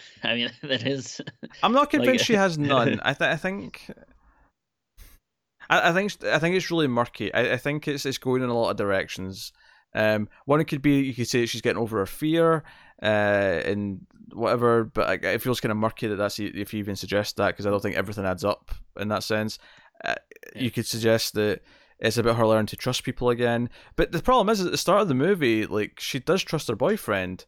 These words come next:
Speaker 2: It's not until after the doubt comes in, eh, because it's kinda suspicious that she starts to doubt him. And then
Speaker 1: Yeah.
Speaker 2: they play with that a little bit at the end, but it, I don't know. I don't know. It's murky.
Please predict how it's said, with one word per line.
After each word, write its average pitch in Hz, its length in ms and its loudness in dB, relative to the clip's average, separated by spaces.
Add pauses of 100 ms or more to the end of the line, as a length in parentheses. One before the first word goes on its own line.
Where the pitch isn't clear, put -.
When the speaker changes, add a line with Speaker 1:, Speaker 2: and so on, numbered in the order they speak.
(120)
Speaker 2:
It's 120 120 -2
not 165 140 4
until 165 260 2
after 131 220 0
the 110 100 -2
doubt 135 280 0
comes 113 200 -4
in, 101 300 -2 (260)
eh, - 180 -16
because 110 500 -4
it's 113 240 -4
kinda 110 180 -2
suspicious - 480 -4
that 98 100 -8
she 110 80 -6
starts 92 240 -2
to 104 60 -4
doubt 113 240 2
him. 90 160 -6 (560)
And 117 140 0
then 117 220 2
Speaker 1:
Yeah. 110 160 0 (680)
Speaker 2:
they 131 100 2
play 180 200 2
with 185 140 2
that 117 120 6
a 90 80 6
little 156 220 4
bit 113 160 2
at 85 60 0
the 98 140 0
end, 101 280 0
but 104 100 -6
it, 98 140 -4
I 104 60 -4
don't 139 120 -4
know. 98 240 -4 (960)
I - 60 -4
don't 92 180 -2
know. 104 60 -6
It's 127 160 -6
murky. 104 340 -10